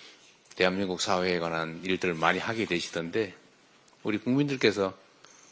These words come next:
변호사 협회에 대한, 어, 기대가 상당히 높은 것 같습니다. 또 한편으로 보면, 음, 책임도 커진 거겠죠. 에, 기대한 만큼의 또 책임의 요구도 있는 것 같습니다.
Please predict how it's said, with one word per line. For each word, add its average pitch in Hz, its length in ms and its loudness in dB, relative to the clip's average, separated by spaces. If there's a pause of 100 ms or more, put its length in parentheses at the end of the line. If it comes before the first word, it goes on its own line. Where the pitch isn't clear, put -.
(380)
변호사 117 320 4
협회에 143 400 8
대한, 104 400 0 (460)
어, 87 160 -8 (260)
기대가 127 400 4
상당히 131 300 0
높은 95 240 -2
것 107 80 -2
같습니다. - 420 -12 (1200)
또 127 100 4
한편으로 151 460 6
보면, 107 500 2 (680)
음, - 240 -10
책임도 190 800 6
커진 151 320 2
거겠죠. 80 440 -4 (680)
에, - 20 -10 (1200)
기대한 101 320 2
만큼의 87 720 -2 (120)
또 87 160 -10
책임의 92 640 -4
요구도 85 300 0
있는 82 220 -2
것 95 120 -2
같습니다. - 540 -10